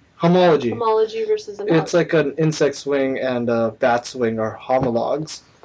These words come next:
Speaker 1: but a human hand and a bat's wing are analogs.
Speaker 2: No. It's like
Speaker 1: Is it the
Speaker 2: the,
Speaker 1: opposite?
Speaker 2: it's the opposite.
Speaker 1: Oh my god, I'm so
Speaker 2: The
Speaker 1: dumb.
Speaker 2: bones of the, the bones of the forearm are homologous, whereas the wing structure is analogous.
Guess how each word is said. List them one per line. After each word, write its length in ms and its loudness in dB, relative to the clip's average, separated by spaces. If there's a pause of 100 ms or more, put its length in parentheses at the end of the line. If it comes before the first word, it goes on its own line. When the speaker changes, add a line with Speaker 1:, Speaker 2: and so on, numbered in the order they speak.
(380)
Speaker 1:
but 160 2
a 220 0 (320)
human 260 2
hand 360 -2
and 140 -4
a 40 -2
bat's 580 -4
wing 420 -2 (460)
are 120 0
analogs. 800 -6
Speaker 2:
No. 100 0 (640)
It's 220 0
like 260 4
Speaker 1:
Is 120 2
it 40 0
the 60 4
Speaker 2:
the, 100 6
Speaker 1:
opposite? 300 2
Speaker 2:
it's 120 -2
the 80 2
opposite. 360 -8 (140)
Speaker 1:
Oh 400 6
my 100 2
god, 220 2
I'm 100 -2
so 160 4
Speaker 2:
The 100 2
Speaker 1:
dumb. 260 6
Speaker 2:
bones 120 -2
of 320 -2
the, 320 0
the 80 0
bones 380 0
of 120 -2
the 100 -6
forearm 580 -2
are 100 -6
homologous, 840 -6
whereas 340 -4
the 100 -6
wing 240 -8
structure 440 -12
is 100 -14
analogous. 680 -14